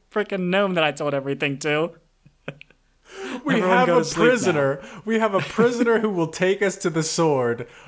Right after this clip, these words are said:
Speaker 2: All right, I'm sure it'll be fine. We tied him up real good.
Speaker 1: Real good. Real good.
Speaker 2: They're in hostile territory.
Speaker 1: Yeah, it's the wor-, it's the, like, if you were to choose the night that you would set the watch, you're like, "Okay,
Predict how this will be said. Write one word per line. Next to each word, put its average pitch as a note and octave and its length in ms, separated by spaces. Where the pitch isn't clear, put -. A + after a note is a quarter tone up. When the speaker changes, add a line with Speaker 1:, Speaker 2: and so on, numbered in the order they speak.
Speaker 2:
All E3 200
right, C3+ 300
I'm G#3+ 240
sure - 160
it'll C3+ 120
be B2 140
fine. A#2+ 320
We C3 100
tied D3+ 280
him A#2+ 120
up A#2 220
real G#2+ 280
good. G2+ 500
Speaker 1:
Real D3 240
good. - 320
Real C3 180
good. - 220
Speaker 2:
They're C#4+ 300
in D#4 300
hostile C4 640
territory. A#3+ 1040
Speaker 1:
Yeah, A3+ 320
it's G3 180
the D4 120
wor-, A3+ 300
it's G3+ 200
the, D#3+ 300
like, C#3 220
if E3 180
you E3 260
were D4+ 140
to D#4 140
choose C#3+ 680
the C3 140
night B2 380
that D3+ 80
you A#2+ 140
would A2+ 120
set - 220
the A2+ 60
watch, - 400
you're C3 140
like, A#2+ 120
"Okay, G#2+ 300